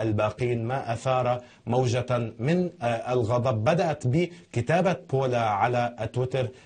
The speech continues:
آه، الشتيمة التي شتمها إياها، ثم اعتذر هذا النائب وسحبت هذه التغريدة. بالنسبة إلى زكي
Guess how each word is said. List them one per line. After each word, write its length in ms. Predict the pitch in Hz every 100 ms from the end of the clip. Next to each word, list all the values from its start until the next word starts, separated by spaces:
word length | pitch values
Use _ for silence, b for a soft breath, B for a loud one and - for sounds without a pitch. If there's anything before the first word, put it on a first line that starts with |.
| B
آه، 680 | 113 113 110 107 101 101 120
الشتيمة 640 | 117 131 - 139 131 117
التي 340 | 117 123 120 110
شتمها 540 | 127 117 120 117 120
إياها، 520 | 101 113 123 127 135 B B -
ثم 300 | 196 185 143
اعتذر 600 | 113 113 - 131 131 120
هذا 280 | 127 117
النائب 420 | 113 120 123 120 117 B B
وسحبت 1900 | 123 139 143 - - 113 117 113 107 110 110 104 - 139 131 120 120 - 117 107
هذه 580 | 101 123 110 113 110 -
التغريدة. 760 | 104 - 107 107 98 95 98 98 104
بالنسبة 340 | 143 151 127
إلى 320 | 123 120 110
زكي 420 | 104 131 131 117